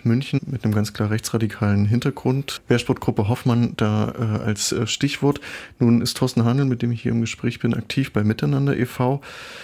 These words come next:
der sich genau so eine strukturellen und auch personellen Zusammenhänge,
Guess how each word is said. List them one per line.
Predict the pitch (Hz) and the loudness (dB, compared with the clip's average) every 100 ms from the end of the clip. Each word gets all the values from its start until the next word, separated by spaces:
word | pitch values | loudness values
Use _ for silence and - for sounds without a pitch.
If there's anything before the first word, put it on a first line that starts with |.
| - - | -18 -6
der | 110 113 113 | 0 2 2
sich | 113 - - | 0 -4 -2
genau | 107 107 | 0 2
so | 107 104 | 2 2
eine | 107 101 | 2 0
strukturellen | - - 117 - 110 107 110 107 101 | -4 -6 -4 -4 -2 0 0 0 -2
und | - 113 101 - | -4 -4 -4 -4
auch | 113 - | -6 -4
personellen | - 110 110 104 | -2 0 2 0
Zusammenhänge, | 101 107 104 123 107 101 98 | 0 0 2 2 2 0 -2